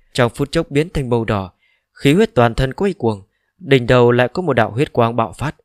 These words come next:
bắn thẳng tới thương khung. Nhìn kỹ, bên trong đạo huyết quang kia, rõ ràng tồn tại một thanh phi kiếm. Bầu trời chấn động,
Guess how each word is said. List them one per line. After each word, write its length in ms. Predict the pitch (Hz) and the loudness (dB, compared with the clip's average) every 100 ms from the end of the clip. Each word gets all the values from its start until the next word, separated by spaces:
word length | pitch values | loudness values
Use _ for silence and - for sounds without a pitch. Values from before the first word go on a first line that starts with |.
| _ _ - | _ _ -4
bắn 240 | 147 196 | -2 -2
thẳng 260 | - 123 101 | -4 -4 -4
tới 180 | 165 | -4
thương 180 | 202 135 | -4 -6
khung. 300 | 120 123 107 _ _ _ _ - | -6 -6 -8 _ _ _ _ -6
Nhìn 240 | 117 104 | -4 -4
kỹ, 300 | - 147 180 _ _ _ | -4 -6 -6 _ _ _
bên 180 | 123 131 | 0 0
trong 260 | 123 123 123 | 2 0 0
đạo 140 | 120 | -2
huyết 200 | 110 165 | -2 -6
quang 200 | - 113 | -4 -4
kia, 280 | 110 117 117 - _ _ _ | -4 -6 -6 -10 _ _ _
rõ 200 | 156 190 | -2 0
ràng 220 | 143 120 | 0 0
tồn 220 | - 123 | -2 -2
tại 240 | 120 113 | 0 -2
một 200 | 113 120 | -2 -4
thanh 140 | - 123 | -4 -6
phi 200 | - 110 | -4 -6
kiếm. 320 | - 113 180 _ _ _ _ - | -4 -8 -8 _ _ _ _ -2
Bầu 160 | 139 | 0
trời 180 | 139 139 | 2 0
chấn 240 | 127 180 190 | -2 -6 -6
động, 160 | 107 | -8